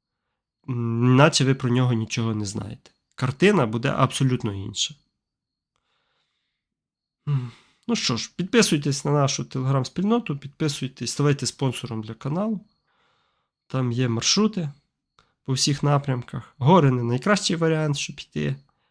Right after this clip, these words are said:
Про гори, е, є достатньо інф-, про, ну, про, про все, все, про все на світі є достатньо інформації на цьому каналі,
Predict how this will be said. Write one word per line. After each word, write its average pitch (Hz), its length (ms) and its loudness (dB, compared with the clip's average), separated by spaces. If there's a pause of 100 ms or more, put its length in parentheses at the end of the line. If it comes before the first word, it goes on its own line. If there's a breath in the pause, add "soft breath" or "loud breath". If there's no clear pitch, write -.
(120)
Про 135 140 2
гори, 131 720 2 (220)
е, 135 320 -4
є 131 260 -2
достатньо 160 580 0
інф-, 143 200 0
про, 151 220 -4
ну, 180 220 4
про, 160 180 2
про 170 240 -4
все, 160 220 0
все, 143 280 0
про 143 240 -10
все 151 160 -2
на 151 120 4
світі 120 400 -2
є 113 100 -2
достатньо 113 480 -6
інформації 143 560 -4
на 123 80 -4
цьому 120 300 -6
каналі, 113 440 -6